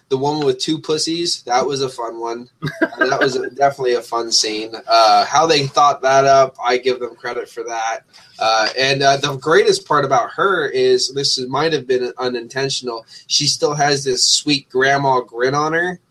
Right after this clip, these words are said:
Speaker 1: like,
Speaker 2: Mm-hmm.
Speaker 1: smile on her when she's trying to crawl to the guy before she gets killed. I'm like, "That's kinda creepy."
Speaker 2: Yeah,
Speaker 1: I
Speaker 2: it
Speaker 1: like
Speaker 2: is.
Speaker 1: that. Yeah, I like that. There's a scene where the, uh, villagers are coming in at, near the end,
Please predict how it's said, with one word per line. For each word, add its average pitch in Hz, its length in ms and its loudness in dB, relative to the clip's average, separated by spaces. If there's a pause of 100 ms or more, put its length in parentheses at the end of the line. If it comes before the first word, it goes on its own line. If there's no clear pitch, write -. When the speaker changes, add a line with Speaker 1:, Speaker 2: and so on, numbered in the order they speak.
Speaker 1:
like, 120 220 -2
Speaker 2:
Mm-hmm. - 140 0
Speaker 1:
smile 131 400 2
on 160 140 -4
her 165 140 -2
when 143 120 -2
she's 127 200 -4
trying 143 240 -2
to 123 80 -2
crawl 135 320 0
to 135 100 -4
the 127 100 -4
guy 123 220 0
before 127 280 -6
she - 140 -10
gets 120 240 -2
killed. 127 320 0
I'm 117 80 0
like, 117 180 -8 (120)
"That's 247 160 -2
kinda - 180 -12
creepy." - 380 -10 (320)
Speaker 2:
Yeah, 131 200 4
Speaker 1:
I 113 40 6
Speaker 2:
it - 40 2
Speaker 1:
like 120 180 6
Speaker 2:
is. - 60 -12
Speaker 1:
that. 117 300 -6
Yeah, 127 200 4
I 120 100 6
like 135 300 2
that. 117 280 2 (220)
There's 143 180 0
a 135 60 0
scene 165 420 0
where 135 340 2
the, 127 300 2
uh, 117 320 0
villagers 127 640 2
are 117 440 -2
coming 127 400 -6
in 117 340 -2 (160)
at, 117 200 -2 (100)
near 131 180 2
the 123 220 -2
end, 123 320 2